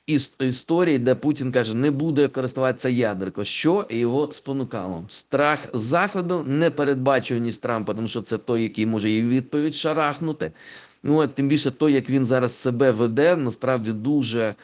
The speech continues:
образливо Канаді, дуже незрозуміла історія. Він називає її, він цього назвав, е, Трюдо губернатором невизнаного штату.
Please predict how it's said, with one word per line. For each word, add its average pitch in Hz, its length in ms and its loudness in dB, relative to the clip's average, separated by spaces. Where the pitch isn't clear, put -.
образливо 123 760 0
Канаді, 127 720 -2
дуже 120 400 -2
незрозуміла 120 920 0
історія. 131 520 -2
Він 117 240 -2
називає 110 540 -2
її, 107 500 0
він 117 360 0
цього 110 300 0
назвав, 98 580 -4
е, 98 80 -4
Трюдо 123 540 2
губернатором 127 1200 2
невизнаного 117 680 0
штату. 123 640 -2